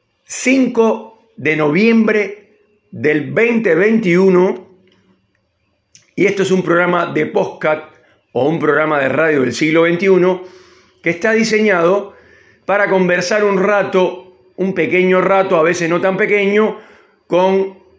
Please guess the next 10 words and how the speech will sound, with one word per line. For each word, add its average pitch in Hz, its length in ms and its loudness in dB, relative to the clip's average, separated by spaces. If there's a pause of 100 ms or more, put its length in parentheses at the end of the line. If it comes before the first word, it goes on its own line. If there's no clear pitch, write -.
(140)
nuestros 180 640 -2
oyentes, 123 920 -2
que 127 140 0
gracias 185 420 0
a 147 100 0
Dios 185 480 0
cada 151 220 0
vez 160 180 0
son 156 260 -4
más 175 460 -6